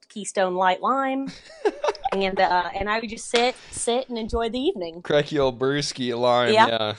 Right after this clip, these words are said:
Speaker 1: that's exactly
Speaker 2: I
Speaker 1: right.
Speaker 2: love it. You know what I really want them to make right now, and I think your part of the world would go crazy over it? I
Speaker 1: Tell
Speaker 2: want,
Speaker 1: me.
Speaker 2: I want a Busch Light lime.
Speaker 1: Yeah. You know, you're
Speaker 2: That's
Speaker 1: right.
Speaker 2: what I want.
Speaker 1: S-,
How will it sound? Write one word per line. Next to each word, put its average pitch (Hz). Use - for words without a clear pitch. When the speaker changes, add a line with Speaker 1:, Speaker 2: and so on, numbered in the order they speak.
Speaker 1:
that's 220
exactly 220
Speaker 2:
I -
Speaker 1:
right. -
Speaker 2:
love 135
it. 113
You 147
know 180
what 185
I 127
really 151
want 139
them 143
to 135
make 123
right 135
now, 139
and 117
I 117
think 123
your 120
part 113
of -
the 101
world 107
would 101
go 98
crazy 113
over 82
it? 78
I 110
Speaker 1:
Tell 143
Speaker 2:
want, 180
Speaker 1:
me. 180
Speaker 2:
I 120
want 160
a 113
Busch 117
Light 104
lime. 78
Speaker 1:
Yeah. 175
You 277
know, 277
you're 233
Speaker 2:
That's 202
Speaker 1:
right. 185
Speaker 2:
what 104
I 107
want. 85
Speaker 1:
S-, 76